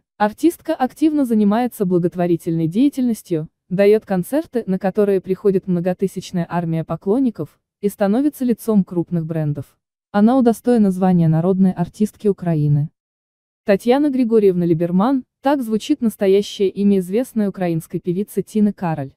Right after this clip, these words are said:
Она родилась в январе тысяча девятьсот восемьдесят пятого года в занесенном снегами и скованном морозами Магадане. Здесь, на севере России, в городке Аратукан,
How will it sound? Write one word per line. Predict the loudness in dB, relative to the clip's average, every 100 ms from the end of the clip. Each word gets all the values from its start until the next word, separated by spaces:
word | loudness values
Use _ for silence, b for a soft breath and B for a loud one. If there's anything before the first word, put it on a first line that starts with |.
| _ _ _
Она | 0 2 4
родилась | 4 4 2 0
в |
январе | 0 2 2 2 0
тысяча | -2 -4 -6 -4
девятьсот | -2 -2 -4 0
восемьдесят | 2 2 0 -2 -4 -6
пятого | -4 -2 -2
года | 2 2 2
в | 0
занесенном | 0 0 0 2 2
снегами | 0 -4 -2 0 0
и | 0
скованном | -8 -2 0 4 6 6
морозами | 4 2 0 0 0
Магадане. | 0 -2 -2 -2 -2 -4 -8 _ _ _ -6
Здесь, | -2 -2 -2
на | -4
севере | -2 -2 0 0
России, | -2 -4 -4 -4 -4 -6 _
в | -2
городке | 0 0 -2 -6
Аратукан, | -2 -2 -2 -6 -6 -6 -6